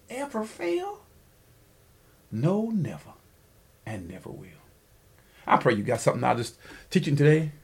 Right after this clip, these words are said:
Defend your space. Defend your territory. Defend your heart. And the only way you're gonna do it is by faith. And faith comes by hearing,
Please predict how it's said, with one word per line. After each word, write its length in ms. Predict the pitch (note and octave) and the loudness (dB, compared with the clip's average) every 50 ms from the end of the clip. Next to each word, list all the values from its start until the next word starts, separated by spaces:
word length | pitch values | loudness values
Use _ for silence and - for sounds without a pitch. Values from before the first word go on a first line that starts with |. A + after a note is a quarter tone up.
| - - - _ _ _ _ _ _ _ _ _ _ _ _ _ _ _ _ | -20 -20 -20 _ _ _ _ _ _ _ _ _ _ _ _ _ _ _ _
Defend 680 | - C#3 C#3+ - - - A3+ A#3+ A#3 G#3+ E3+ C3 G#2+ - - _ - - | -2 -2 -2 -2 -4 -6 -4 -2 0 0 0 0 -2 -4 -10 _ -18 -14
your 400 | G2 G2+ A#2 B2+ C3+ C3+ C3 B2 | -8 -6 -4 -2 -2 -2 -4 -6
space. 640 | - - - - - G2+ G2 E2+ - - - - _ - | -8 -14 -16 -16 -16 -16 -16 -16 -18 -20 -20 -20 _ -4
Defend 640 | - D3+ C#3+ - - - C4+ C#4 B3 A3+ F#3+ D#3+ C3+ | -4 -4 -4 -4 -10 -8 -6 -4 -2 0 0 2 4
your 180 | C#3+ D#3 C#3+ C3 | 6 6 4 4
territory. 680 | - - - D#3 C3+ A#2 G#2 - - A#2+ G#2+ F2+ E2+ - - - - - - | 2 0 0 0 0 0 -2 -2 -2 -4 -2 -4 -6 -8 -12 -18 -18 -6 -2
Defend 500 | G3+ F3 D3 - - C4+ C4+ A#3 G#3+ G3 | -2 -2 -2 -2 -6 -4 -2 0 2 2
your 160 | F3+ D#3 C#3 | 2 2 0
heart. 320 | - B2 A2 F#2 C#3 - - _ _ _ _ _ _ _ _ _ _ _ _ - - | -2 -2 -4 -6 -6 -10 -18 _ _ _ _ _ _ _ _ _ _ _ _ -8 0
And 160 | D3+ C#3 C3+ B2+ | 2 2 4 4
the 80 | A#2 | 2
only 280 | A2 A#2 B2+ D3 D#3+ E3 | 2 2 0 2 2 4
way 160 | E3 F3 F3 | 4 4 4
you're 140 | E3+ E3+ F3+ | 2 0 0
gonna 240 | F3 E3+ E3+ F3+ F3+ | -2 -2 -2 -4 -4
do 240 | D3+ - - - | -6 -6 -6 -8
it 120 | - - - _ _ _ _ _ _ _ _ _ - | -8 -12 -16 _ _ _ _ _ _ _ _ _ -10
is 140 | A2+ G2+ F#2+ | -10 -8 -8
by 240 | - A2 B2 C#3 | -10 -10 -12 -12
faith. 340 | C#3 - - - - F#2+ - _ _ _ _ _ _ _ _ _ _ _ _ - - - - - | -12 -12 -12 -12 -12 -12 -16 _ _ _ _ _ _ _ _ _ _ _ _ -20 -20 -20 -18 -12
And 140 | - A2 G2+ | -10 -10 -10
faith 340 | - - D#3+ E3 F#3 C#3+ - | -8 -6 -4 -4 -4 -4 -6
comes 260 | - E3 D#3+ E3 D#3 | -8 -6 -6 -6 -6
by 240 | D#3+ - A2 B2 C#3+ | -6 -8 -8 -6 -8
hearing, 420 | C#3+ - - - - F#2 - - | -6 -6 -8 -8 -8 -10 -14 -18